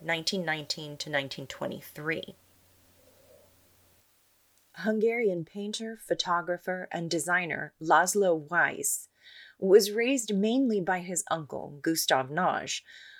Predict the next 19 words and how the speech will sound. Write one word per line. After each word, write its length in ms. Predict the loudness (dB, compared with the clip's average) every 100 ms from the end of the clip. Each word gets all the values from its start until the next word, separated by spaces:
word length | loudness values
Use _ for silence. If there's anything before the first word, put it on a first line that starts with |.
| -20 8
a 100 | 10
well-off 520 | 12 12 10 2 -2
lawyer 460 | -2 -2 -2 -4 -2
who 140 | -2
ensured 540 | -2 -2 0 4 4 4
his 220 | -2 -4
education. 720 | -4 -4 -4 -2 0 -2 -6 -16 _ _ _ _ _ _ -20 -2
His 180 | 4 8
early 280 | 8 6
years 480 | 2 0 0 0 -2
were 120 | 0
spent 320 | 0 2 2 0
in 60 |
a 80 | -2
town 320 | -2 -2 -2
in 80 | -4
Hungary 600 | -6 -8 -4 0 0 -4
called 300 | -2 -2 -2
Mohol, 600 | -6 -10 2 2 2 -2